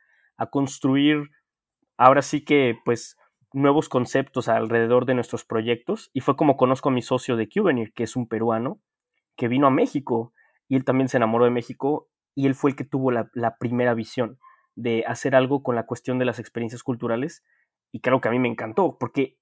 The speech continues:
él lo vio desde una perspectiva externa, y eso fue algo que se me hizo muy interesante, porque QVenir principalmente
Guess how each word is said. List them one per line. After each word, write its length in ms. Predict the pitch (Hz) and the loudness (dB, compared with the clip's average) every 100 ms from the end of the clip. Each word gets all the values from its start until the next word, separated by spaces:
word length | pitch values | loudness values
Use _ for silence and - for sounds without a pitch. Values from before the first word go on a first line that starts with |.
| - | 0
él 120 | 151 | 2
lo 80 | 175 | 4
vio 120 | 165 | 4
desde 140 | 165 156 | 4 4
una 160 | 165 | 0
perspectiva 800 | 151 131 131 - - 131 123 123 - - _ _ _ _ _ - | 0 -4 -6 -6 -2 2 2 0 -8 -20 _ _ _ _ _ -10
externa, 680 | 123 - - 196 156 113 - _ _ _ | -8 -2 0 2 0 -6 -12 _ _ _
y 120 | 131 | -2
eso 180 | 131 160 | -2 -2
fue 140 | - 147 | 0 2
algo 160 | 151 | 0
que 100 | 143 | -2
se 140 | 123 131 | -4 -4
me 60 | |
hizo 140 | 127 120 | -4 -4
muy 240 | 117 135 | -2 -2
interesante, 540 | 147 135 123 135 147 117 | -2 -4 -4 -4 -4 -8
porque 340 | 110 107 107 | -12 -10 -10
QVenir 380 | - 131 156 156 | -6 -4 -4 -4
principalmente 760 | 156 147 143 131 123 117 151 | -6 -4 -2 -2 -4 -6 -12